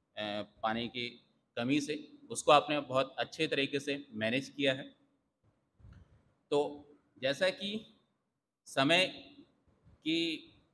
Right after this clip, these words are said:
importance को समझते हुए आज के हम हमारे मुख्य अतिथि, जो कि एक महान व्यक्तित्व के धनी भी हैं, और आपको लगेगा, मुझे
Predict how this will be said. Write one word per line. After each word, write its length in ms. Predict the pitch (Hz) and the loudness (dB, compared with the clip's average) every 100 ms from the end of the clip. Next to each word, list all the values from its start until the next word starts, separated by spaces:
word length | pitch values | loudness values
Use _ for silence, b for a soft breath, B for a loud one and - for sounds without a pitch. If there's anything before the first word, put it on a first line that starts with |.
| _ - | _ -12
importance 440 | 117 135 147 175 | 0 2 2 0
को 120 | - 175 | -2 -2
समझते 480 | 147 147 147 - | 0 0 0 0
हुए 360 | 165 175 - - 117 | 2 2 -4 -8 4
आज 240 | 131 143 | 6 4
के 440 | - 170 170 - - | 0 0 0 -2 -4
हम 320 | 143 143 139 - - - - _ _ 123 | -2 0 -2 -10 -18 -20 -20 _ _ 0
हमारे 340 | 131 143 151 | 4 6 4
मुख्य 380 | 147 151 180 165 127 - - | 2 -2 2 2 2 -6 -4
अतिथि, 560 | 127 143 139 165 113 - | -4 -2 -2 -2 -2 -6
जो 180 | 110 139 | -2 -2
कि 160 | 139 156 | 2 2
एक 420 | 160 - - _ _ _ _ | 2 -2 -20 _ _ _ _
महान 300 | 123 123 165 165 127 | 2 4 4 2 -2
व्यक्तित्व 380 | 135 165 139 160 | -4 -4 -12 -6
के 280 | 165 127 | -6 -4
धनी 220 | 120 147 185 | 0 2 2
भी 160 | 196 | 0
हैं, 400 | 156 156 - - _ _ _ _ | -2 -6 -12 -20 _ _ _ _
और 360 | 110 117 120 - - _ _ _ - | 2 2 2 -4 -20 _ _ _ 6
आपको 440 | 143 160 - 208 | 8 6 2 4
लगेगा, 480 | 180 175 202 175 131 | 6 4 4 4 2
मुझे 600 | 131 143 160 156 - - | 2 2 2 0 -4 -12